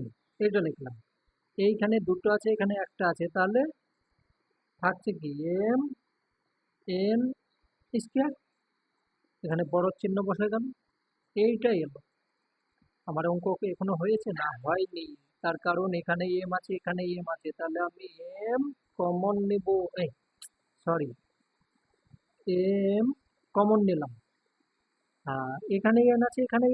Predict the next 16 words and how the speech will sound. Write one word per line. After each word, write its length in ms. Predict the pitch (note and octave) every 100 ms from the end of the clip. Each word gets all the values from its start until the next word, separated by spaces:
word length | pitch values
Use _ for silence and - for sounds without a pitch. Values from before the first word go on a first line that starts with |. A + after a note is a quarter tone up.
| B3
এন 60 | B3
আছে, 120 | A#3+ A#3
তাহলে 160 | G#3 F#3+
আমি 120 | E3 D#3+ E3+
এনও 200 | F#3 A3 B3+
কমন 200 | A#3+ A#3+ A#3
নিলাম। 200 | A#3+ B3+ - _ _
থাকলো 340 | D#3+ F3+ - G#3+ G#3
কি? 140 | G3+ G3+ B3+ - _ _ _ -
এম 540 | F#3 F#3+ G3 F#3+ G#3+ B3+ - _ _ _ _ D#3+ D3+
মাইনাস 640 | D#3+ E3+ F#3 F#3 F#3+ G3 - G#4+ G#4+ F3
এন। 340 | E3+ E3+ D#3+ C#3+ B2+ A#2+ _ _ _ _ _ _ _ _ _ _ _
খুব 120 | G3+ D#3+ A2+
ভালো 200 | C#3+ F3 G3
অঙ্ক 160 | G3 - F#3+
এটা, 180 | F3+ D#3+